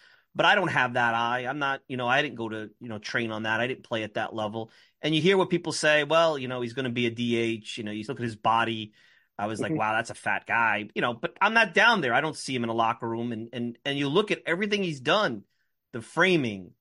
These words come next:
Speaker 1: the calling the game, working with Hall of Fame, future Hall of Fame pitchers, and the bat struggled. That could be understandable in the second half,
Speaker 2: Yeah.
Speaker 1: wearing down. And you look at that and you're like, "Well, you know, that guy is where you want him to be, not a hundred percent."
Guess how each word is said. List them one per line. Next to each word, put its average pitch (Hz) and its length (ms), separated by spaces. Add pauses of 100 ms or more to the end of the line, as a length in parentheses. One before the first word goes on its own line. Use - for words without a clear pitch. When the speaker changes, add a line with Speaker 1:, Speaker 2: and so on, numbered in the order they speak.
(100)
Speaker 1:
the 107 60
calling 165 420
the 147 80
game, 131 480
working 160 320
with 151 140
Hall 143 200
of 139 80
Fame, 139 260
future 165 280
Hall 127 160
of 120 80
Fame 120 220
pitchers, 104 540 (540)
and 180 140
the 220 60
bat 180 320
struggled. 156 580
That 135 180
could 151 160
be 160 320 (340)
understandable 139 720
in 120 60
the 117 60
second 120 280
half, 123 200
Speaker 2:
Yeah. 127 80
Speaker 1:
wearing 127 340
down. 117 460 (400)
And 156 120
you 160 80
look 202 220
at - 160
that 190 340
and 143 80
you're 143 100
like, 139 220
"Well, 123 200 (320)
you 123 80
know, 107 160 (160)
that 180 260
guy 135 240
is 127 220
where 127 200
you 120 140
want 120 280
him 107 80
to 107 100
be, 127 440
not 131 180
a 98 40
hundred 147 260
percent." 104 440